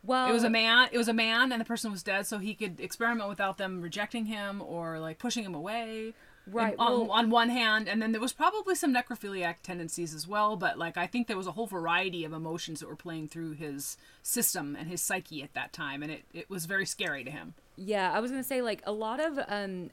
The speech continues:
Speaker 1: necrophilia, like, the philias in general is, like, a sexual propensity, but, but I was gonna say, uh, like, the necrophiliac doesn't necessarily have to be sexually attracted to a dead person. It could be somebody pretending to be dead.
Speaker 2: Okay, okay.
Speaker 1: And, and I think the
Speaker 2: That's really
Speaker 1: draw
Speaker 2: interesting point.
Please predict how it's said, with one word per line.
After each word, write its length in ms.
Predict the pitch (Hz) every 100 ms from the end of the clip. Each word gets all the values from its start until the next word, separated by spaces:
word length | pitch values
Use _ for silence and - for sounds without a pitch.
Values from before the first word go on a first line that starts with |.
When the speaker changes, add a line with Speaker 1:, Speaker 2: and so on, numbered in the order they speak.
| -
Speaker 1:
necrophilia, 760 | 196 202 220 - 214 202 196
like, 180 | 151 185
the 100 | 196
philias 640 | 170 - 240 240 226 196
in 100 | 175
general 420 | 180 190 185 175 160
is, 160 | 170 175
like, 140 | 170
a 40 |
sexual 520 | 165 180 160 190 170 160
propensity, 680 | 185 175 165 151 165 156 156
but, 240 | 170 - - - - _
but 220 | 202 190 -
I 80 |
was 100 | 202
gonna 140 | 196 233
say, 160 | 233
uh, 140 | 202 - -
like, 140 | 180
the 80 | 202
necrophiliac 720 | 202 214 190 262 311 302 175
doesn't 240 | 214 233 269
necessarily 500 | 254 233 254 226 196
have 500 | - - 208 254 -
to 80 | 233
be 260 | 202 196 -
sexually 580 | - 208 - 202 196 190
attracted 400 | 180 196 196 180
to 120 | 185
a 40 | 165 - _
dead 280 | - 160 170
person. 360 | - 254 247 269
It 100 | -
could 100 | 214
be 100 | 190
somebody 340 | - 185 175
pretending 640 | 175 - - 214 196 160 151
to 100 | 165
be 140 | 113
dead. 340 | - 69 50 - _ _ _ -
Speaker 2:
Okay, 280 | 185 175 - - 190
okay. 140 | 175 196
Speaker 1:
And, 240 | 208 196
and 160 | - 190
I 100 | 185
think 460 | - 254 254 -
the 80 | -
Speaker 2:
That's 240 | 190 247 202
really 160 | 370
Speaker 1:
draw 60 | 330
Speaker 2:
interesting 340 | 294 269 - 190
point. 380 | 220 165 117